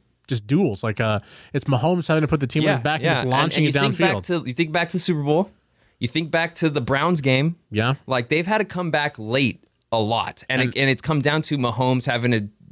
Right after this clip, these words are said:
Speaker 2: do it. And you think back last week, he threw an
Speaker 1: Mm-hmm.
Speaker 2: interception with,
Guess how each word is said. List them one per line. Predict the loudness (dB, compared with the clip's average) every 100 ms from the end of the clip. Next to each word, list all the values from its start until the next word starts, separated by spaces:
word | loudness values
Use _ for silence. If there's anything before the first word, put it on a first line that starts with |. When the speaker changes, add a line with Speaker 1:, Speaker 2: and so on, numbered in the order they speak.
| -4
Speaker 2:
do | 0
it. | 0 -2 _ -20 -8
And | -2 0
you | 0
think | 0 -2
back | -2 -4 -2
last | -2 0 0
week, | 0
he | -2 -6
threw | 2 4
an | 4
Speaker 1:
Mm-hmm. | 4
Speaker 2:
interception | 2 0 0 2 0 0 -6 -12 0
with, | 0 0